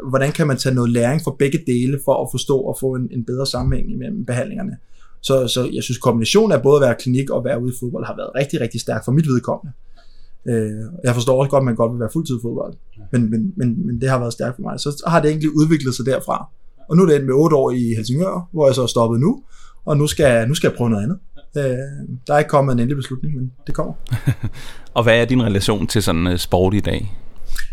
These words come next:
Speaker 1: Jamen, øh, jo mere jeg kan se, desto, øh, desto bedre. Øh, og det er jo alt fra, øh,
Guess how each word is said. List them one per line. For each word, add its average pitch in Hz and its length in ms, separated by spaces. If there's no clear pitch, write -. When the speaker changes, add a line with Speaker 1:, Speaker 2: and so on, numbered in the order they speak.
Speaker 1:
Jamen, 143 260
øh, 135 220
jo 147 80
mere 190 280
jeg 143 240
kan 135 80
se, 160 260
desto, 131 480
øh, 117 80
desto 123 200
bedre. 123 300
Øh, 127 460
og 151 120
det 156 100
er 151 80
jo 139 120
alt 156 220
fra, 127 400
øh, - 80